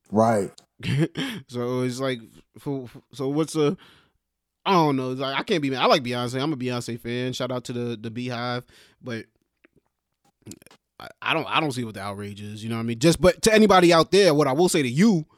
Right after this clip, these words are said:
Speaker 2: er, oh, that from what I'm seeing, you know, based on people saying things from, on social media, is don't necessarily try to emulate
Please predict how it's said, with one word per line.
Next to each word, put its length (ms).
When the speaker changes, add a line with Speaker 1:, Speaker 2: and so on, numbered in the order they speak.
Speaker 2:
er, 120
oh, 200
that 360
from 200
what 100
I'm 100
seeing, 240
you 60
know, 120
based 300
on 200
people 220
saying 240
things 280
from, 340
on 100
social 320
media, 320
is 200
don't 400
necessarily 540
try 300
to 220
emulate 580